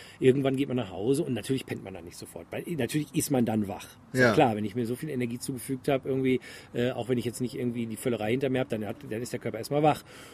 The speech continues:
Speaker 1: Und dann geht man auch spät ins Bett. Deswegen auch der Schlafrhythmus ändert sich auch total, ne?
Speaker 2: Ja,
Speaker 1: Und
Speaker 2: ja.
Speaker 1: also, aber das wiederum führt auch dazu, dass der Monat diese besondere Atmosphäre bekommt, ne? Also
Speaker 2: Ja.
Speaker 1: das ist wirklich so ein,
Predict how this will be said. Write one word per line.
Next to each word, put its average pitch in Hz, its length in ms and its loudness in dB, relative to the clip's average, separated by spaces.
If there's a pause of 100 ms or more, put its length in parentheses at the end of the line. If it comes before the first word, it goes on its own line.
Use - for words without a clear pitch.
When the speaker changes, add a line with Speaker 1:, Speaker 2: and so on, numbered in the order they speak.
(160)
Speaker 1:
Und 120 100 0
dann 113 180 0
geht 131 200 2
man 131 100 0
auch 120 140 -4
spät - 280 -4
ins 123 180 -2
Bett. 156 300 6
Deswegen 127 380 0
auch 107 100 -6
der 123 120 -2
Schlafrhythmus 143 560 2
ändert 107 260 -4
sich 107 160 -8
auch 92 80 -12
total, 85 500 -12
ne? 135 80 6
Speaker 2:
Ja, 117 240 8
Speaker 1:
Und 127 220 0
Speaker 2:
ja. 127 60 -8 (180)
Speaker 1:
also, 139 220 8 (160)
aber 139 160 6
das 156 160 6
wiederum 196 340 6
führt 190 260 2
auch 185 140 2
dazu, 185 340 0
dass 170 200 2
der 156 120 0
Monat 165 600 0 (340)
diese 143 340 4
besondere 139 440 0
Atmosphäre 135 580 0
bekommt, - 560 -12
ne? 123 240 -6
Also 120 140 0
Speaker 2:
Ja. 113 80 2
Speaker 1:
das - 100 -2
ist 180 200 -2
wirklich 170 360 2
so 180 140 2
ein, 170 200 2